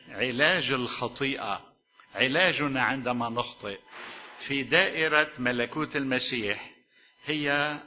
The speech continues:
روح إصلاحية. فالرب يسوع المسيح يرغب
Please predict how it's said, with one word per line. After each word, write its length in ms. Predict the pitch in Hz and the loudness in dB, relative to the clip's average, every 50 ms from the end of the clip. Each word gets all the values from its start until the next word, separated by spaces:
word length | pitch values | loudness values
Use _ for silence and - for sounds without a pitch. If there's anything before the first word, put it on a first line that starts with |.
| - _ _ _ _ _ _ _ _ _ _ _ _ _ _ _ _ - | -20 _ _ _ _ _ _ _ _ _ _ _ _ _ _ _ _ -10
روح 420 | 135 127 151 147 135 - - - - - - | -4 -2 -2 -2 -2 -4 -6 -10 -12 -6 -4
إصلاحية. 1080 | 156 139 - - - 135 120 110 101 - - - 131 123 113 104 92 92 92 85 - _ _ _ _ _ _ _ _ _ _ _ _ _ _ _ _ _ _ _ _ _ _ _ - - _ _ _ _ - | -2 -2 -2 -2 -2 0 0 0 0 0 -2 -4 -4 -4 -4 -6 -10 -12 -12 -14 -14 _ _ _ _ _ _ _ _ _ _ _ _ _ _ _ _ _ _ _ _ _ _ _ -20 -20 _ _ _ _ -4
فالرب 300 | 131 127 151 175 165 151 | -2 0 0 0 0 -2
يسوع 380 | 160 160 151 - 170 165 156 | -4 -4 -2 -2 0 0 0
المسيح 520 | 147 143 143 139 135 - 160 156 135 - 135 | 0 0 -2 -4 -4 -2 -4 -4 -4 -4 -2
يرغب 640 | 135 147 160 151 143 135 123 135 139 139 139 156 | 4 4 6 6 6 6 8 6 6 6 4 -2